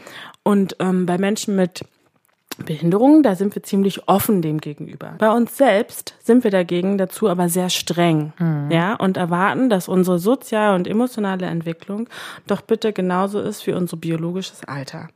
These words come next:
Speaker 1: Das machen wir einmal bei der sozial-emotionalen Entwicklung, aber auch bei der körperlichen, ne? Also die Frauen und Männer, die alle älter werden, eigentlich, <clears throat> da sind wir dann so ein bisschen, dass wir sagen,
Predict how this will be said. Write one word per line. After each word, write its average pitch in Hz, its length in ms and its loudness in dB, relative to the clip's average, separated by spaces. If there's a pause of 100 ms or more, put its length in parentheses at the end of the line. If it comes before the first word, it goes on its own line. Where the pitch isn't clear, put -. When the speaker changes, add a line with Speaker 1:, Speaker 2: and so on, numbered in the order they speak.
(360)
Speaker 1:
Das - 120 -6
machen 196 260 0
wir 185 60 -2
einmal 185 160 0
bei 175 120 0
der 170 120 -2
sozial-emotionalen 185 840 -2
Entwicklung, 254 440 -2
aber 156 260 -2
auch 147 80 -4
bei 156 120 -6
der 160 140 -6
körperlichen, 156 680 -2
ne? 233 220 0
Also 175 220 0
die 170 120 -4
Frauen 214 560 2 (480)
und 175 140 0
Männer, 220 320 2
die 196 100 -6
alle 175 220 -6
älter 214 280 -2
werden, 226 400 0 (380)
eigentlich, 202 760 0 (460)
<clears throat> 185 400 0
da 165 140 -4
sind 214 180 2
wir 202 60 2
dann 180 160 0
so 185 60 0
ein 185 100 0
bisschen, 190 220 -2
dass 175 180 -2
wir 175 80 -4
sagen, 180 320 0